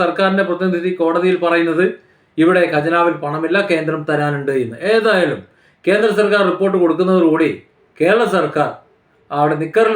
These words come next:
മുള്ളി നിൽക്കുന്ന ഒരു അവസ്ഥ വരും. മറിയക്കുട്ടിക്ക് എന്തായാലും പെൻഷൻ കൊടുത്തേ പറ്റൂ, ഇല്ലെങ്കിൽ പിണറായി വിജയനും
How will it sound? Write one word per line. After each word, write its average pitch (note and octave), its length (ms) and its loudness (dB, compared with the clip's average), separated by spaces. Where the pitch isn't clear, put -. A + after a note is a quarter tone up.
മുള്ളി F3+ 220 2
നിൽക്കുന്ന D#3 280 -4
ഒരു D3 120 2
അവസ്ഥ C#3+ 260 -4
വരും. A#2+ 160 -4
മറിയക്കുട്ടിക്ക് G#3+ 600 2
എന്തായാലും F#3+ 320 2
പെൻഷൻ E3+ 320 -4
കൊടുത്തേ D3+ 280 0
പറ്റൂ, A#2 200 -8
ഇല്ലെങ്കിൽ F3+ 280 0
പിണറായി E3+ 380 0
വിജയനും F3 320 0